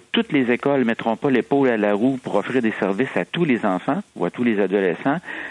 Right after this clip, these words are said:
les écoles publiques, publiques vont avoir des proportions, une composition de classe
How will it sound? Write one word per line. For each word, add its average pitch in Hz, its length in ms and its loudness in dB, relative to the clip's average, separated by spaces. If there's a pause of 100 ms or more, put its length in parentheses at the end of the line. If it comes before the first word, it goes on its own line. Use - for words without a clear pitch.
(160)
les 110 200 2
écoles 147 260 2
publiques, 135 440 -2
publiques 117 420 0
vont 113 100 2
avoir 113 200 0
des 110 100 0
proportions, 117 680 -2
une 95 80 -4
composition 110 540 0
de - 60 -8
classe 120 340 0